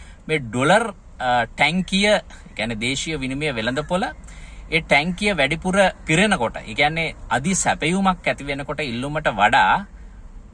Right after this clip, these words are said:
විනිමය වෙළඳපොළ තුලදී රුපියල අධි ප්‍රමාණය වෙනවා.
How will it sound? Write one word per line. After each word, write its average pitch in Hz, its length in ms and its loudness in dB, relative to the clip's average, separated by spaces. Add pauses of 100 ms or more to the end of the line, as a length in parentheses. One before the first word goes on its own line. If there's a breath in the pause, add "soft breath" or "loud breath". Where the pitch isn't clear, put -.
විනිමය 202 480 4
වෙළඳපොළ 135 500 -2
තුලදී 107 640 -6 (100)
රුපියල 131 460 -2
අධි 135 180 2
ප්‍රමාණය 107 520 -2
වෙනවා. 101 240 -8